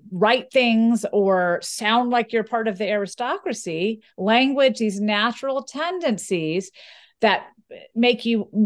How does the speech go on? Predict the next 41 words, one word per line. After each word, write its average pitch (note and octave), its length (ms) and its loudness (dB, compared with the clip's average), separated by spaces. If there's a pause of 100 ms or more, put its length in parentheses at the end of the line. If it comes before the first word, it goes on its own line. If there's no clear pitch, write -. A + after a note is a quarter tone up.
(160)
d-, G#3 140 -4
look B3+ 220 2
for B3+ 140 -2
connection G3+ 1000 0
or F#3+ 320 2
want A3 360 -2
to A3+ 580 -2
i-, - 140 -8 (120)
make A3 340 0
people G#3+ 840 0
feel A3 400 4
close B3 400 -2
to - 180 -12
you F#3+ 140 -2
and F3 100 -6
intimate, G3+ 720 -4
or G3+ 420 2 (200)
the G#3+ 80 -2
people A#3 260 -4
you A3+ 140 2
talk B3 260 -6
to A#3 160 -4
every A#3 260 0
day A#3+ 380 2
versus F#3+ 460 -6
the F#3+ 100 -2
lords G#3 320 2
and G3 140 -4
ladies G#3+ 260 -2
you G3 80 -4
have G3 160 -4
nothing G3 260 -2
in G3 80 -4
common E4 380 -4
with. E3+ 160 -2
Your C4+ 160 -2
language F4 360 -2
starts D4 300 0
to C#4 140 -6
shift D4 400 0
towards B3 420 0